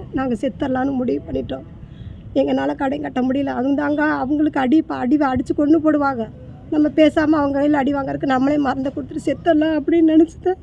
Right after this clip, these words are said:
அப்புறம் நேத்து ஒருத்தர் பேட்டி கொடுத்தாங்க, அதை பார்த்துட்டு வந்து, "எனக்கு நடவடிக்கை எடுத்து கொடுங்க,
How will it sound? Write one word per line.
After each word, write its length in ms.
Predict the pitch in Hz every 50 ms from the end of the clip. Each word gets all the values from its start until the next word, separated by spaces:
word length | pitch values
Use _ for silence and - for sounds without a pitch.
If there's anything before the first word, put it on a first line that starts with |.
| - - - - - - - - - - - - - - - -
அப்புறம் 360 | - 330 294 - - 311 311
நேத்து 320 | 320 339 330 - 320 285
ஒருத்தர் 160 | 269 262 302
பேட்டி 360 | 285 277 - 302 339 320 370 320
கொடுத்தாங்க, 420 | 311 302 285 - 285 277 269 262
அதை 320 | 262 262 - 302 302 330 285 -
பார்த்துட்டு 420 | 302 269 285 302 - 339 - -
வந்து, 460 | 285 285 294 285 285 277 330 359 381 - - - - - - - - - - - - - - -
"எனக்கு 360 | 349 302 302 320 311 - 311
நடவடிக்கை 500 | 302 294 285 311 339 339 311 320 330 302
எடுத்து 220 | 285 269 285 339
கொடுங்க, 580 | 294 302 277 330 294 277 285 285 294 285 254